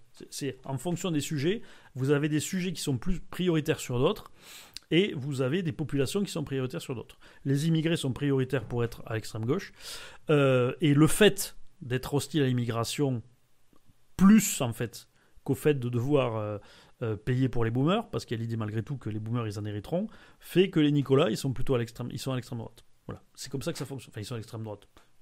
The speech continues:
Encore une fois, euh, vite dit. Le Rassemblement national aujourd'hui, quarante pour cent, ça fait beaucoup plus qu'extrême droite, hein. Partis actifs. Mais enfin, ils sont à droite, euh, dure. Alors que, dans le même temps, si vous synthétisez, les boomers, eux,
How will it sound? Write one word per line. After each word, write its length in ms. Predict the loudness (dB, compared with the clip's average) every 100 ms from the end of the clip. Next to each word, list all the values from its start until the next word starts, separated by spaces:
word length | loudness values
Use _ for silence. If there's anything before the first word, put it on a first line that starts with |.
| -20 -14
Encore 240 | -10 -6 -6
une 80 |
fois, 140 | -2 -2
euh, 240 | 0 -4
vite 260 | -6 -6 -4
dit. 180 | -8 -8 -20 -20 -14
Le 140 | -8 -6
Rassemblement 320 | -4 -6 -6
national 340 | -8 -8 -8
aujourd'hui, 260 | -6 -8 -4
quarante 220 | -4 -4
pour 160 | -8 -6
cent, 180 | -8 -8 -20
ça 100 | -18
fait 120 | -8
beaucoup 160 | -8 -6
plus 180 | -6 -6
qu'extrême 280 | -6 -8
droite, 240 | -10 -12 -18
hein. 60 | -20 _ -16
Partis 300 | -12 -8 -8
actifs. 180 | -8 -8
Mais 80 | -6
enfin, 140 | -2
ils 160 | -2 -2
sont 240 | -4 -2
à 100 | -2
droite, 320 | -2 -6 -6 -8
euh, 80 |
dure. 240 | -8 -12 -14 _ _ _ _ _ -20 -20 -20 2
Alors 340 | 8 8 8
que, 260 | 2 2 2 -14 -18
dans 200 | -6 -2
le 40 | 0
même 180 | 0 0
temps, 240 | 0 0
si 160 | -6 -12
vous 160 | -10 -12 _ _
synthétisez, 720 | -12 -10 -8 -10 -8 -6 -6 -12 _ -20 -20 -20 -20 _
les 260 | -4 4 4
boomers, 500 | 6 6 8 6 4
eux, 280 | 6 6 2